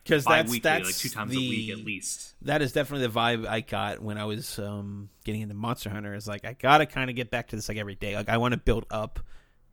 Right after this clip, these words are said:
Speaker 1: constantly. Uh, 'cause
Speaker 2: Oh,
Speaker 1: that
Speaker 2: yeah.
Speaker 1: game's very good about progression and, and, like, uh, through repetition, yes, and some fighting, like, the same monsters over and over, but, like, it's still very compelling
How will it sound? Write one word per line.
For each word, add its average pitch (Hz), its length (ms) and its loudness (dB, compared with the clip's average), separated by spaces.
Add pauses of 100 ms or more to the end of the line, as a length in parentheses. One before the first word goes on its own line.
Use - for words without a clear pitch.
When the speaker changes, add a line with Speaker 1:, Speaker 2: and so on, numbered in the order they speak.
(100)
Speaker 1:
constantly. 208 760 0 (200)
Uh, 120 300 6
'cause 123 80 2
Speaker 2:
Oh, 139 40 8
Speaker 1:
that 175 100 6
Speaker 2:
yeah. 175 80 6
Speaker 1:
game's 123 160 2
very 160 240 6
good 180 240 6
about 139 240 4
progression 131 460 -4
and, 104 340 -10
and, 110 260 -8 (540)
like, - 280 -2
uh, 117 180 2 (140)
through 247 300 -2
repetition, 196 640 0
yes, 139 340 0
and 131 100 -6
some 131 180 -2
fighting, 123 380 0
like, 113 180 -4
the 127 60 -10
same 117 200 -2
monsters 117 320 0
over 107 160 2
and 113 100 -4
over, 113 320 -8
but, 110 160 2
like, 110 240 -2
it's - 160 -6
still 143 380 2
very 131 340 0
compelling 123 680 -4